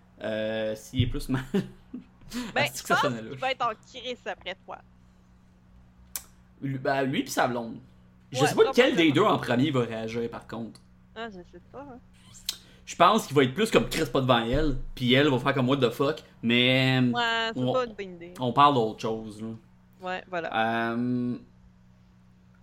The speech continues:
Speaker 2: Donc après,
Speaker 1: ouais,
Speaker 2: cette conversation
Speaker 1: c'est bizarre,
Speaker 2: perse.
Speaker 1: hein ? Ouais, c'est vrai. Non, c'est ça. Fait que sans gluten. Ouais, fait qu'on appelle ça Gutenberg parce que, euh, quand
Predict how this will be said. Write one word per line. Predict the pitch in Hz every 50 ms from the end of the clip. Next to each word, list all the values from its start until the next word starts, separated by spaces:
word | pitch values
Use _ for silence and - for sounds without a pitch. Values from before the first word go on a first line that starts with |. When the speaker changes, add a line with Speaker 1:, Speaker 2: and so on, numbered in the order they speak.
| - - -
Speaker 2:
Donc | 180 185 190
après, | 214 - 285 330
Speaker 1:
ouais, | - 180
Speaker 2:
cette | - 247
conversation | 220 208 208 233
Speaker 1:
c'est | 233 196
bizarre, | 214 220 269 165 -
Speaker 2:
perse. | 381 - 143 123 113 127
Speaker 1:
hein ? | - 339 349 320 233 - - - - - 123 123 147
Ouais, | 302 339 294 165
c'est | 131 - 131
vrai. | 123 123 139 190 190 - - -
Non, | - 175 208 247
c'est | - - 123
ça. | 127 - 165 190 - -
Fait | - 120
que | - 131 123 120
sans | 117 139 151 156
gluten. | 135 127 143 160 233 254 - -
Ouais, | 180 196
fait | -
qu'on | - 214 214
appelle | 220 - 262
ça | - 427
Gutenberg | 403 269 - 196 160 156 185 226 233 -
parce | - - -
que, | - 214 226 240 277 - - - - - - - - -
euh, | 120 123 127 127 127 131 127 131 123 117 - 127 -
quand | 180 160 175 180 190